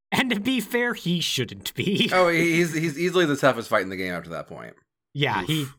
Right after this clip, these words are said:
Speaker 1: he totally is. He totally is. And, like, you hear Magus's theme, which is
Speaker 2: Very good.
Speaker 3: Amazing.
Speaker 1: v-, it's amazing. It is an
Speaker 3: I, I
Speaker 1: amazing
Speaker 3: don't
Speaker 1: battle
Speaker 3: know
Speaker 1: theme.
Speaker 3: a ton of the soundtrack, but I know that one.
Speaker 1: Yeah.
Speaker 3: That one's really good.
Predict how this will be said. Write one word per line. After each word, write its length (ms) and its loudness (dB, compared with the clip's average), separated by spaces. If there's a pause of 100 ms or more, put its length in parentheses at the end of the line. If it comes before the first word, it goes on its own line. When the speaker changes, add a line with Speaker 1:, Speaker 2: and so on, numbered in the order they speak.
Speaker 1:
he 180 0
totally 440 0
is. 140 -4
He 80 -4
totally 360 0
is. 160 -4
And, 480 -2 (560)
like, 180 -2
you 60 -2
hear 420 0
Magus's 420 -4
theme, 300 -2
which 220 -6
is 360 -8 (520)
Speaker 2:
Very 340 -4
good. 100 -6
Speaker 3:
Amazing. 540 -4
Speaker 1:
v-, 80 -6
it's 240 -6
amazing. 480 -2
It 140 -2
is 100 -2
an 160 0
Speaker 3:
I, 40 4
I 40 6 (160)
Speaker 1:
amazing 200 0
Speaker 3:
don't 120 6
Speaker 1:
battle 140 0
Speaker 3:
know 300 4
Speaker 1:
theme. 120 0
Speaker 3:
a 40 -8
ton 520 0
of 240 -4
the 80 -4
soundtrack, 640 -2
but 100 -6
I 100 -2
know 220 -4
that 240 -2
one. 240 -8 (220)
Speaker 1:
Yeah. 240 0
Speaker 3:
That 100 -2
one's 240 -6
really 800 -6
good. 440 -4